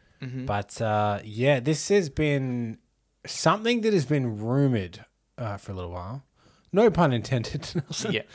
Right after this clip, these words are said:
Speaker 2: His daughter's name's Rumour.
Speaker 1: Oh, really?
Speaker 2: Yep.
Speaker 1: I'm not sure if I like that or
Speaker 2: Uh,
Speaker 1: hate it.
Speaker 2: I think most celebrities have dumb kid names, don't they?
Speaker 1: Yeah, I know. But that's what I mean. Like, Michael Jackson, blanket, terrible.
Speaker 2: Terrible.
Speaker 1: But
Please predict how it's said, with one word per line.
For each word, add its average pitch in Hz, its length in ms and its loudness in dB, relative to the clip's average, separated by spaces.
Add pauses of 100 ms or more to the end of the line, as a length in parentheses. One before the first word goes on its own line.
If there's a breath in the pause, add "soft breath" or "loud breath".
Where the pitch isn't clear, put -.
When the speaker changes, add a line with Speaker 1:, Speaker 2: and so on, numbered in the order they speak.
(120 loud breath)
Speaker 2:
His 165 160 -4
daughter's 139 380 2
name's 101 200 -4
Rumour. 123 320 -4 (280 loud breath)
Speaker 1:
Oh, 415 1000 -2
really? 415 420 0
Speaker 2:
Yep. - 160 -2 (600)
Speaker 1:
I'm 440 80 -4
not 494 200 -4
sure 359 200 0
if 330 120 -4
I 294 160 0
like 233 500 -4
that 127 360 -4
or 202 60 4
Speaker 2:
Uh, - 420 6
Speaker 1:
hate - 280 2
it. - 220 -6
Speaker 2:
I 285 200 4
think 247 340 -4
most 127 340 0
celebrities 110 420 -2
have 95 200 -6
dumb 101 280 -2
kid 95 260 -10
names, 90 320 -10
don't 107 160 -2
they? - 140 2
Speaker 1:
Yeah, 240 420 4
I 208 120 4
know. 302 400 0
But 269 120 0
that's 294 180 4
what 392 100 4
I - 40 2
mean. 311 340 -4 (200 loud breath)
Like, 208 340 6 (100)
Michael 220 300 2
Jackson, 220 380 0
blanket, 180 580 -2
terrible. 113 500 2
Speaker 2:
Terrible. 98 460 2 (280 soft breath)
Speaker 1:
But 170 380 6